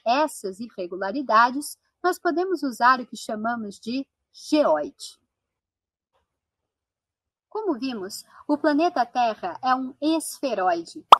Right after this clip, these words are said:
ou seja, o seu formato se aproxima muito ao de uma esfera, mas possui algumas irregularidades.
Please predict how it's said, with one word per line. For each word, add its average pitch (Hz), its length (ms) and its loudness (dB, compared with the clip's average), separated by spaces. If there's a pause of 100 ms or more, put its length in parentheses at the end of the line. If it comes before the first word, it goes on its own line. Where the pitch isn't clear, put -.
(300)
ou 392 140 0
seja, 233 420 0
o 277 100 -6
seu 415 260 -4
formato 294 760 0
se - 160 -6
aproxima 330 560 0
muito 285 480 0
ao 254 160 -2
de 285 140 -4
uma 294 180 -2
esfera, 208 640 -2 (420)
mas 370 340 6
possui 370 420 2
algumas 302 420 2
irregularidades. 254 1160 -4